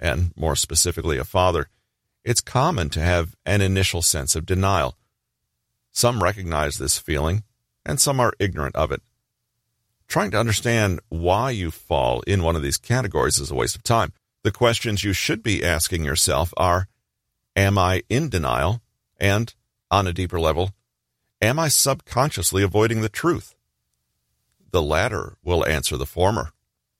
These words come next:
We all heal in our own ways. Therefore,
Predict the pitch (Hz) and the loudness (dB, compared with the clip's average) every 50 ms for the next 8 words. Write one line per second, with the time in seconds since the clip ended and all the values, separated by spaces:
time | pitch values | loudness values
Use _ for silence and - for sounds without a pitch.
0 | _ _ _ _ _ _ _ _ _ _ _ _ _ _ _ _ _ _ - - | _ _ _ _ _ _ _ _ _ _ _ _ _ _ _ _ _ _ -4 0
1 | 156 175 165 147 123 98 90 110 117 107 98 90 90 92 87 90 87 82 - 78 | 2 2 4 4 2 2 2 2 2 4 4 4 4 4 2 2 2 2 2 0
2 | 87 76 67 67 62 50 - - - - - - _ _ _ _ - - 107 104 | 0 0 0 -2 -4 -4 -4 -6 -6 -6 -6 -10 _ _ _ _ 0 0 0 2
3 | - 113 104 95 85 78 | 4 4 4 4 4 2